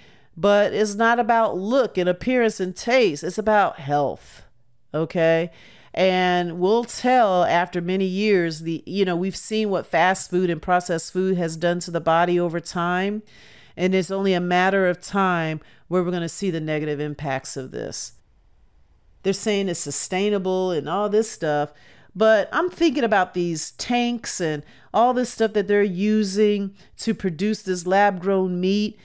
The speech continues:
And they're talking about it saves the environment, but it still requires a lot of energy, electricity,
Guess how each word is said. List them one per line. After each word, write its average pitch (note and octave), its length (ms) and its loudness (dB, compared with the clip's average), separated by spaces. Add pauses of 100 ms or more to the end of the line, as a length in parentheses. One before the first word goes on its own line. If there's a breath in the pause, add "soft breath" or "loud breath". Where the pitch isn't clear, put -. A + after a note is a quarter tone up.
(140 soft breath)
And G3+ 100 0
they're A#3+ 80 2
talking A#3 200 2
about G3+ 140 0
it F3+ 140 -4
saves G#3 480 0
the G#3 100 2
environment, G3 600 0
but A3 140 2
it A3 40 2
still B3+ 360 -2
requires G#3 600 0 (180 soft breath)
a F3+ 120 -2
lot F#3 600 2
of F3 320 0
energy, G#3 880 -4 (380 soft breath)
electricity, G#3 1400 0